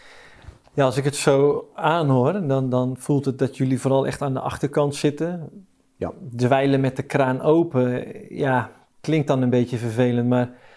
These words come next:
Speaker 1: als ik zo naar dat georganiseerde kijk en het niveau van zo'n verhaal als Dutroux,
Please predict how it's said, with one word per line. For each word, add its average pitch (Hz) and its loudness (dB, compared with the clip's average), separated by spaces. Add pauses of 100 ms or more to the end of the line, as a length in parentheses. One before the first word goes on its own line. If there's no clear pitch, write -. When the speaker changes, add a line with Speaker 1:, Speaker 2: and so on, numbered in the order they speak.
(200)
Speaker 1:
als 139 -2
ik 143 0
zo 185 0
naar 170 2
dat 151 0
georganiseerde 147 2
kijk 113 -4
en 127 -2
het 123 0
niveau 127 2
van 131 0
zo'n 127 2
verhaal 131 0
als 117 -2
Dutroux, 123 2